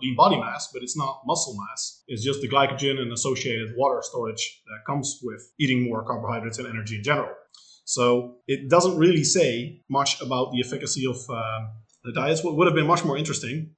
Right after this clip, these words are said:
um, is if they had done the measurement after the diet period in both groups, like after the five days, 'cause then you're looking at both when they're actually in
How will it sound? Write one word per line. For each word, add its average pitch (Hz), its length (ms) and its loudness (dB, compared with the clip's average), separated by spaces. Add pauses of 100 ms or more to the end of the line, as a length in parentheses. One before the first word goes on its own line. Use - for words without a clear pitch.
um, 113 520 -10 (100)
is 131 320 2
if 127 120 -8
they 147 60 2
had 131 220 4
done 151 340 6 (180)
the 131 60 -4
measurement 139 480 0
after 131 320 -8
the 113 80 -8
diet 190 380 2
period 113 360 -2
in 117 60 -12
both 113 260 -4
groups, 104 200 -14
like - 180 -20
after 143 180 -6
the 127 80 -4
five 123 320 -6
days, 110 480 -6
'cause 107 140 -8
then 170 180 4
you're 139 320 6
looking 143 220 0
at 120 140 -4
both 131 240 6 (160)
when 131 180 2
they're 123 160 0
actually 117 400 -8
in 110 80 -12